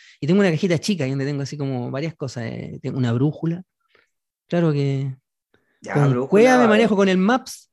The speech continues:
Speaker 1: ¿ah? <laughs>
Speaker 2: Sí.
Speaker 1: Con
Speaker 2: Bueno,
Speaker 1: cueva con el
Speaker 2: ve-, veo, veo que tú tienes pensado ir a meterte al bosque, pues, si ya que metiste una brújula, porque en general te manejáis con las calles. <laughs> En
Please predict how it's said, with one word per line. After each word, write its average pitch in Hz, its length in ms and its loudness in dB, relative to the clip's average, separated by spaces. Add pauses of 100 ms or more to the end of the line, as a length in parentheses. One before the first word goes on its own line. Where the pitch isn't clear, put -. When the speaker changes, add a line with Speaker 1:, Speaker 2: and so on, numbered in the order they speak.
Speaker 1:
¿ah? 214 180 -8 (560)
<laughs> - 1080 2
Speaker 2:
Sí. 139 220 -8
Speaker 1:
Con 254 240 -2
Speaker 2:
Bueno, 190 260 6
Speaker 1:
cueva - 40 4
con 240 140 2
el 208 80 6
Speaker 2:
ve-, 170 220 2
veo, 185 240 2
veo 175 240 2
que 170 120 -2
tú 160 140 -6
tienes 175 260 -4
pensado 170 500 0
ir 170 100 -2
a 165 60 0
meterte 156 320 -4
al 165 80 -6
bosque, 254 320 -4
pues, 117 160 -12
si 131 120 -16
ya 143 140 -2
que 143 80 -6
metiste 147 360 -8
una 147 120 -2
brújula, 131 400 -6
porque 117 460 -8
en 120 100 -6
general 135 480 -4
te 147 160 -6
manejáis 135 380 -6
con 139 160 -6
las 131 160 -8
calles. 135 380 -4 (220)
<laughs> - 200 -2 (640)
En 196 120 0